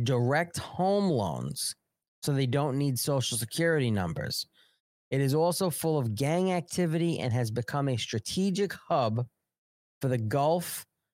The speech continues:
and Sinaloa cartels. The report als-, the report also says its population could seen,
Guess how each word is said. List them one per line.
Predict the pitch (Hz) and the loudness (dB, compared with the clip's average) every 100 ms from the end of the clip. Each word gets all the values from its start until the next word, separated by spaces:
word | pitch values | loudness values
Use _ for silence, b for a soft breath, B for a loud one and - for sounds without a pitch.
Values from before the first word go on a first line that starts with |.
| _ _ _ | _ _ _
and | 127 131 127 123 120 - _ _ _ _ _ - | -4 0 0 2 0 -4 _ _ _ _ _ -8
Sinaloa | - - - 180 165 156 175 143 120 113 | -4 -2 0 2 2 4 4 4 2 0
cartels. | - 135 117 - 156 123 - - - - _ _ _ _ _ | -2 -2 -2 -2 -2 -2 -4 -6 -8 -10 _ _ _ _ _
The | 131 | -4
report | 127 - 190 190 - | -2 0 0 0 0
als-, | 151 165 143 - | 2 2 -2 -2
the | 139 | -2
report | 139 123 - 220 196 - | 0 -2 0 2 2 0
also | 147 165 160 151 | 0 0 2 0
says | 131 131 117 | 0 0 0
its | 113 - | -2 -4
population | - 139 139 123 117 107 113 | -2 -2 0 0 0 0 -2
could | 110 104 | -2 -4
seen, | - 120 120 117 | -2 0 0 0